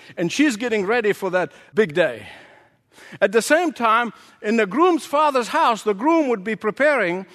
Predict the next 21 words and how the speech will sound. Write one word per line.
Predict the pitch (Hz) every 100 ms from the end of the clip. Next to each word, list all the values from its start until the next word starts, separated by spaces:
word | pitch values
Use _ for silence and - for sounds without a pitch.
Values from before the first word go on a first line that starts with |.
| - -
with | 208 202
his | 214 202
attendant, | 202 262 262 226 208
with | 180
his | 190
friends, | - 254 277 233 185 - - -
and | 196 208
with | 226
his | 190 202
groomsmen | 160 277 339 226 180 196 190 - _
to | -
go | 185 226 294 302 226 _ _ _ -
and | 214 196
march | 269 320 - - -
through | - 240 294
the | 254
city | - 294 240 202
to | -
go | 185 233
and | 247 208
fetch | 240 226 -